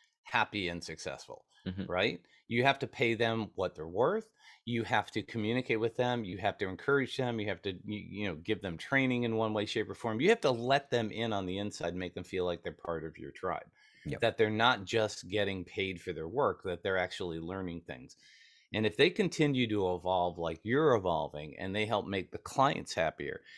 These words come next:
Speaker 1: now you've got happy clients, you've got happy workers, and then the last person to get happy is me. But I am happy when everybody is happy, because then I'm, you know, I'm making money off of the system that I've created.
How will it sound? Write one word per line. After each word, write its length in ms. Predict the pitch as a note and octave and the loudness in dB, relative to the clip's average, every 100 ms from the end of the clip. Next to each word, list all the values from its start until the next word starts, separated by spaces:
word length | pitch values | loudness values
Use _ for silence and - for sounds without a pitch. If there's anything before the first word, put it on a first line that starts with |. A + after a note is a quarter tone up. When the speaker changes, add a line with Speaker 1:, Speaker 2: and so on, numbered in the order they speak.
| - _ | -20 _
Speaker 1:
now 100 | G#2+ | 0
you've 120 | A2 | 2
got 180 | G#2 F#2+ | 2 0
happy 360 | - A#2+ A#2+ B2 | 0 0 2 -2
clients, 480 | - G2+ F#2+ F2 F2+ | 0 0 0 -4 -6
you've 100 | E2+ | -6
got 140 | E2 | -4
happy 320 | G#2+ F2+ E2+ | -2 -2 -2
workers, 500 | F#2+ C#3 C#3 F#2 F2 | -2 -2 -2 -6 -6
and 240 | F2+ F#2+ F#2+ | -6 -4 -2
then 220 | F#2+ F#2 - | -4 -6 -6
the 80 | F2 | 0
last 400 | F#2 A2+ - - | 2 2 0 -6
person 280 | F#2 - | -6 -6
to 60 | F2+ | -8
get 140 | D#2+ | -8
happy 380 | D#2 D#2 - C#2+ | -6 -6 -6 -12
is 180 | C#2 - | -12 -8
me. 300 | G#2 - - _ - _ _ | -8 -8 -12 _ -20 _ _
But 100 | A2 | 2
I 120 | A2 | 4
am 180 | D3 F#3+ | 6 4
happy 320 | B2 F#2 G2 | 4 2 0
when 180 | F#2 G2 | -2 -2
everybody 460 | F#2 F#2+ E2+ E2 D#2 | 0 -2 -2 -4 -4
is 100 | - | -8
happy, 400 | - - - _ _ _ | -16 -20 -20 _ _ _
because 320 | G2+ G2 G2 - | -10 -6 -6 -2
then 180 | A2+ | -2
I'm, 460 | G2+ A#2+ C3 A2+ G#2 - | 4 4 4 0 -4 -6
you 100 | A#2+ | 0
know, 80 | A2+ | 2
I'm 180 | G2+ D3 | 4 4
making 360 | C#3 C3+ B2 A2 | 4 2 0 0
money 260 | A2 A2 | 0 0
off 320 | - G#2 G#2+ | 4 4 4
of 180 | G#2 E2 | -2 -2
the 100 | E2 | -8
system 500 | - - F3+ - F2 | -8 -6 -6 -4 -4
that 180 | D2+ C2 | -4 -8
I've 180 | C2 - | -12 -8
created. 380 | D#2 C2+ E2 | -6 -4 -6